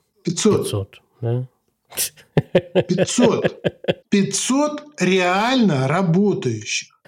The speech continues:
Speaker 2: Какие книги у тебя самые любимые, что ты можешь порекомендовать по вот культам, по критическому мышлению, что есть на русском языке, только, пожалуйста?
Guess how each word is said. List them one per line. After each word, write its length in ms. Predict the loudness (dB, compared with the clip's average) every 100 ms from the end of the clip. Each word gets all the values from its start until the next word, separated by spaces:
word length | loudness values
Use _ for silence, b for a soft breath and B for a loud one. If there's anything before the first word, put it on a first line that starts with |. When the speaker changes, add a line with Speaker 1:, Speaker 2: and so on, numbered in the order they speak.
| -10
Speaker 2:
Какие 420 | -8 0 4 4
книги 680 | 2 2 4 4 2 0 0 -2
у 140 | -4
тебя 180 | -2 -2
самые 340 | 0 0 0
любимые, 680 | -2 -2 0 2 4 2 -2
что 180 | -4 -4
ты 140 | -2
можешь 280 | -2 -2 -2
порекомендовать 1200 | -4 -4 -4 -2 -2 -2 0 2 2 0 -2 -12
по 340 | -6 0 2 2
вот 240 | -2 -6
культам, 640 | -4 0 0 0 0 0
по 100 | -2
критическому 640 | -6 -6 -6 -6 -6 -2 0
мышлению, 440 | 0 2 2 2
что 160 | 0 -2
есть 160 | 0
на 100 | 0
русском 320 | -2 -4 -2 -2
языке, 340 | 0 -2 -4
только, 260 | -8 -12 -12
пожалуйста? 500 | -12 -10 -14 -20